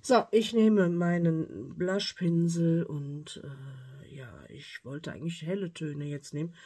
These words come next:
Nimm mal die dunklen. Und hab jetzt auch keine Lust. <laughs> Ja, so.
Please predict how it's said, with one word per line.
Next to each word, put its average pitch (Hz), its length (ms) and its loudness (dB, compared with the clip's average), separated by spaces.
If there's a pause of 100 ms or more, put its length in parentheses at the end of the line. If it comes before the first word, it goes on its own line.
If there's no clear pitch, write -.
(220)
Nimm 381 100 2
mal 214 100 4
die 139 120 0
dunklen. 156 520 -2 (960)
Und 175 320 -10
hab - 180 -18
jetzt 165 160 -8
auch - 140 -14
keine 143 260 -8
Lust. 147 400 -12 (320)
<laughs> 415 80 12 (1000)
Ja, - 340 -14 (160)
so. 131 500 -14